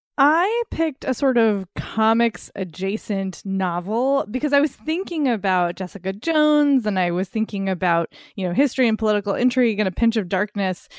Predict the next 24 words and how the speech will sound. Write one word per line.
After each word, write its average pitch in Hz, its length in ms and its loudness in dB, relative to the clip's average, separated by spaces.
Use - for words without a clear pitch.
And 233 120 2
so 269 80 2
I 170 140 4
picked 294 280 -2
Zero 240 440 2
Sum 233 360 0
Game 175 500 -4
by 202 240 4
S - 180 0
L 233 220 2
Huang, 185 480 0
which 220 220 -4
is 233 100 2
the 233 80 -2
first - 500 -2
in 233 220 2
the 214 160 2
Russell's 202 440 0
Attic 196 340 0
series. 170 720 -2
And 254 640 2
this 320 320 2
is 440 320 4
just - 880 -4